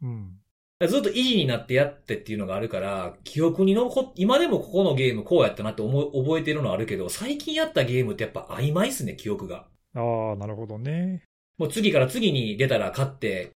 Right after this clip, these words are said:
Speaker 2: やるものなくなったらなんか買ってとかってしてると、ちょっと一本ずつのなんかこう、良かった悪かったの印象は残ってるけど、だから詳細の部分っていう関しては結構曖昧やから、ちょっと良くないななんてちょっと思いましたね。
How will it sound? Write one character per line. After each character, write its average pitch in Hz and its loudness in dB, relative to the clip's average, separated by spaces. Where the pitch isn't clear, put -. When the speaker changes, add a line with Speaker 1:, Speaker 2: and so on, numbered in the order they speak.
Speaker 2:
や 147 6
る 160 4
も 165 4
の 127 2
な 143 4
く 160 0
な 196 6
っ 196 -4
た 151 4
ら 104 2
な 110 -2
ん 113 -2
か 95 -4
買 110 -8
っ - -12
て 90 -4
と 107 -8
か 98 -4
っ - -10
て - -8
し - -8
て 123 -2
る 113 -4
と、 127 2
ち - -20
ょ - -20
っ - -20
と - -6
一 151 -10
本 196 0
ず 247 -2
つ - -8
の 117 -2
な 113 -2
ん 113 -6
か 101 -8
こ 95 -8
う、 - -2
良 214 6
か 320 0
っ - -12
た 196 6
悪 190 8
か 160 4
っ - -10
た 123 -2
の 104 -2
印 135 -2
象 151 4
は 139 4
残 143 0
っ 135 -6
て - -4
る 135 2
け 104 -2
ど、 92 -2
だ 95 -8
か - -12
ら - -8
詳 302 2
細 294 4
の 262 0
部 254 0
分 135 0
っ 98 -4
て - -10
い 90 -8
う - -10
関 104 -4
し - -10
て 95 -8
は 82 -6
結 107 -8
構 92 -12
曖 110 -2
昧 180 6
や 120 6
か 101 0
ら、 98 0
ち 196 0
ょ - -4
っ - -4
と - -2
良 156 8
く 233 4
な 107 4
い 104 0
な 160 2
な 160 4
ん 110 0
て 98 -6
ち - -8
ょ - -8
っ - -14
と 95 -6
思 92 -4
い 98 -4
ま 95 -4
し - -10
た - -12
ね。 78 -16